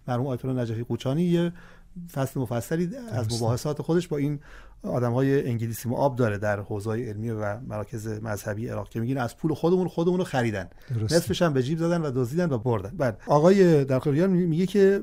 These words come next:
Speaker 1: مأموریت اکتشافی پدرو کابرال، که پدرو کابرال از این
Speaker 2: بله.
Speaker 1: دزدهای قهار دریایی که در قالب یک فرماندهٔ دریایی متعلق به پرتغال میاد و در جنوب آسیا دست به جنایت زیادی می‌زنه. میگه که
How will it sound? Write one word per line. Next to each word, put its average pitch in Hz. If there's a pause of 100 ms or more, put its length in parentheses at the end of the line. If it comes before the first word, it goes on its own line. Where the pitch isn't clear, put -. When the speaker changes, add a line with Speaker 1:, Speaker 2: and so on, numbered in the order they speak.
(100)
Speaker 1:
مأموریت 143
اکتشافی 147
پدرو 196
کابرال، 131
که -
پدرو 139
کابرال 160
از 147
این 175 (220)
Speaker 2:
بله. 107
Speaker 1:
دزدهای 135 (200)
قهار 135
دریایی 123
که 175
در 143
قالب 143
یک 151 (180)
فرماندهٔ 117 (420)
دریایی 113
متعلق 107
به 107
پرتغال 127 (320)
میاد 180
و 156
در 135
جنوب 135
آسیا 160
دست 156
به 135
جنایت 123
زیادی 117
می‌زنه. 101
میگه 151
که 135